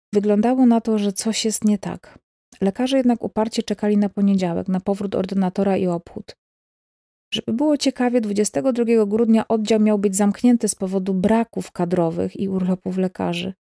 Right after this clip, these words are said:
W poniedziałek ordynator, patrząc na moje wyniki, zarządził cesarskie cięcie na CITO. Jednocześnie nieustannie powtarzał, że istnieje ryzyko śmierci dziecka. Wiedziałam, co to jest wcześniactwo,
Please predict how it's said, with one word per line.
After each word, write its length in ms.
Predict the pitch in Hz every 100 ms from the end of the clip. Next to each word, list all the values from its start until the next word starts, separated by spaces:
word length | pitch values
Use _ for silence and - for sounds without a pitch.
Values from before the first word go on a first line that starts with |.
| _ _ _ _ _ _
W 60 | -
poniedziałek 800 | 202 190 185 180 170 196 - _ _ _ _ _
ordynator, 600 | 202 208 214 214 196 190
patrząc 420 | - - - 196 -
na 80 |
moje 240 | 190 185 180
wyniki, 480 | 175 175 180 - 254
zarządził 480 | 220 208 208 208
cesarskie 520 | 202 202 208 196 - 190
cięcie 340 | 196 190 190
na 140 | 185
CITO. 380 | 175 - - - - _ _ _ _ _ _ _
Jednocześnie 540 | 190 185 190 214 - 196
nieustannie 640 | 185 247 - 202 202 202
powtarzał, 520 | 190 185 - 180 196
że 120 | 190
istnieje 520 | - - 196 202 202 196
ryzyko 500 | 208 190 185 - 175
śmierci 480 | - 170 180 -
dziecka. 460 | 185 180 - - 190 - _ _ _ _ _ _ _ _ _ -
Wiedziałam, 340 | 202 320 262
co 120 | 214 202
to 100 | 190
jest 100 | -
wcześniactwo, 920 | - 196 - 196 185 - - 190